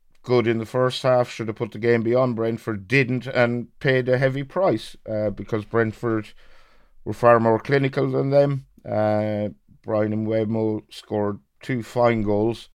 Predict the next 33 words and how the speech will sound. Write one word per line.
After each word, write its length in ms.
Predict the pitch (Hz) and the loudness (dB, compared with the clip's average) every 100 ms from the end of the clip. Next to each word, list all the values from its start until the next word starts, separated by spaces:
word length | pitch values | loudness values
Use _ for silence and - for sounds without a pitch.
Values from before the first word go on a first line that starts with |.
| _ - | _ -10
A 60 | |
shout 380 | - 151 135 123 | 0 4 4 4
out 260 | 123 120 - | 2 2 -2
to 260 | - 113 - | -4 -2 2
Aaron 300 | 123 117 113 | 2 2 0
Hickey 360 | 123 123 147 139 | -2 -2 -4 -10
for 140 | - | -6
that 180 | 110 104 | -4 -4
wonderful 720 | 113 120 131 127 110 104 104 | -4 0 0 0 -4 -6 -8
pass 580 | 98 107 104 110 - - _ - _ _ - | -4 -2 -2 -4 -10 -20 _ -20 _ _ -20
for, 480 | - - 98 98 95 | -12 -2 0 0 0
uh, 220 | 98 95 | -2 -4
the 140 | 87 | -8
second 420 | 95 117 113 101 98 | -4 -2 -2 -4 -4
one. 280 | 98 104 - _ _ _ | -4 -6 -12 _ _ _
Brentford's 420 | 113 107 - 101 | -2 -2 -4 -8
second 340 | - 113 107 98 | -6 -6 -6 -2
goal 360 | 107 104 101 - | 0 0 -2 -4
up 260 | 73 104 - | -8 -8 -6
the 160 | 113 | -4
inside 560 | 113 107 - 110 107 104 | -2 -2 0 2 2 0
of, 220 | 95 - | -4 -6
of 220 | 104 95 - | -10 -8 -4
Ben 260 | 104 104 | -4 -2
Davies. 500 | 101 110 110 110 - _ _ _ _ _ _ _ | 0 0 0 -2 -10 _ _ _ _ _ _ _
Brentford 640 | 185 190 170 185 180 165 156 - _ _ _ _ | 2 2 2 2 4 4 -2 -10 _ _ _ _
are 140 | 156 151 | 4 4
an 80 | |
exciting 560 | 147 - 170 156 151 147 | 2 2 4 4 0 -6
prospect, 640 | - 175 208 247 233 - - | 2 2 2 -2 -4 -4 -6
and 400 | 143 143 139 131 - _ _ _ _ _ _ - | -2 0 -2 -6 -14 _ _ _ _ _ _ -2
looking 460 | 131 151 160 147 127 | 2 2 2 -2 0
at, 380 | 139 135 135 | 2 2 0